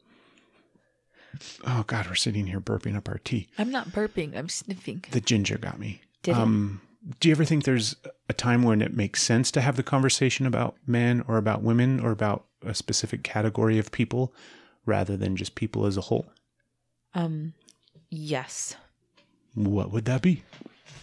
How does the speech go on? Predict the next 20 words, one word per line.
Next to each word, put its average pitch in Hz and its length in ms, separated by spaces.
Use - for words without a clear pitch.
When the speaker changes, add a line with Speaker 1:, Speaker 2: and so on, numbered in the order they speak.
Speaker 2:
It's 185 180
a 190 60
conversation 190 600
we've 180 160
already 180 200
had 208 300
that - 80
you 170 120
won't 170 180
like. 240 380
Speaker 1:
Okay. 120 400
I 123 60
love 135 180
having 104 260
the 95 80
conversations 95 720
that 98 120
I 95 80
don't 98 180
like. - 300